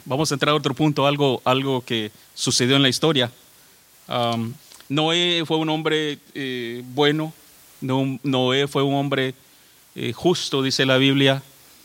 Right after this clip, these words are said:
eh, de carácter justo, perfecto, pero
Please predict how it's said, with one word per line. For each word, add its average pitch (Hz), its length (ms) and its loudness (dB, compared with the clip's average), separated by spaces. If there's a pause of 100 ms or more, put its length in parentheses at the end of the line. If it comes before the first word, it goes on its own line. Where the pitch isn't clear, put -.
(500)
eh, 110 400 -8 (120)
de 117 140 0
carácter 120 720 0 (2000)
justo, 135 580 2
perfecto, 123 800 -2 (240)
pero 139 280 2